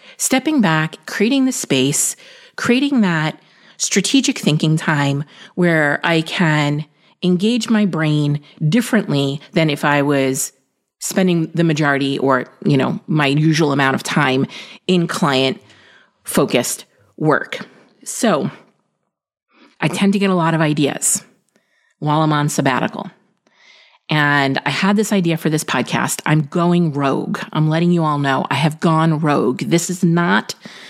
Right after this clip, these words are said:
the podcast that I was supposed to be recording as per my team, but I think it's important. So we are going to jump right in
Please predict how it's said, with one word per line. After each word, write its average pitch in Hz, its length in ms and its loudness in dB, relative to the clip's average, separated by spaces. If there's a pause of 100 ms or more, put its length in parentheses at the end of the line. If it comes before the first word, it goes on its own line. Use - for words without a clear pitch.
(240)
the 202 80 -4
podcast 208 1040 -2 (640)
that 160 180 2
I 143 140 0
was 151 100 2
supposed 160 420 0
to 156 40 -4
be 151 100 2
recording 143 760 0 (400)
as 156 300 0 (100)
per 143 400 0
my 135 400 2
team, 143 580 2 (140)
but 139 340 0 (400)
I 170 80 0
think 143 220 0
it's - 120 -6
important. 208 640 -2 (320)
So - 260 0
we 185 220 0
are 202 80 2
going 156 380 0
to 139 420 0 (300)
jump 226 220 0
right 294 180 0
in 147 260 0